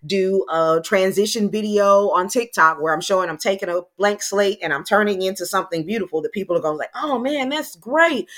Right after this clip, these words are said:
I wanna do my events there.'" So really pushing all of those ideas onto paper so you can always go back to 'em. And then, of course, the whole point of doing that is, one, you do it for yourself so you know how your business is gonna make money. Number two,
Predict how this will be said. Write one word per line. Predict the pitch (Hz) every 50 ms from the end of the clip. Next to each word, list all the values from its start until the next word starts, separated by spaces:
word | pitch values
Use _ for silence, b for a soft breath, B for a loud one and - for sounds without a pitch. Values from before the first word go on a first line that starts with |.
| B B B B B -
I | 294 311
wanna | 247 202 226 285 339 359 339
do | 226 208 202 185
my | 170 151 147 147
events | 139 135 147 135 117 - -
there.'" | 139 127 90 73 - - _ _ _ _
So | _ - 196 180 170 165 156 165 156 - _
really | 160 151 170 180 233 254 285 302 269 247 233 214 - - _ _ _ _
pushing | - - 269 277 285 - 269 226 202 202 -
all | - 190 214 233 254 254
of | 220 196
those | 226 226 226 - -
ideas | 185 208 214 208 175 226 240 233 220 214 190 156
onto | - - 202 220 220 - 254
paper | - 226 214 220 247 220 - 277 302 330 330 - b b b b b b
so | - - 185
you | 185 190 214 208
can | 226 196
always | 190 202 208 202 202 196
go | - 214 208
back | 208 202 190 - -
to | - 233 233 233
'em. | 233 240 220 B B B B B
And | 262 277
then, | 277 294 294
of | 294
course, | - 302 285 311 339 -
the | 226 226
whole | 254 262 254 262
point | - 294 302 330 294 285
of | 254 240 208 165 170
doing | 254 277 320 339 302
that | 226 185 190 190
is, | 202 208 208
one, | 220 262 302 349 330
you | 294
do | 277 262 233
it |
for | - 247
yourself | 208 196 - - 214 185 190
so | - 185
you | 180 190 190
know | 196 202 196 196
how | 208 202
your | 175 165 175 175
business | 165 175 170 175 151 151
is | 143
gonna | 156 147 147
make | 143 135 131 131
money. | 147 143 131 110 95 107 - b b b b b b b
Number | - 196 196 175 185
two, | 190 - - 320 370 392 339 247 185 170 175 175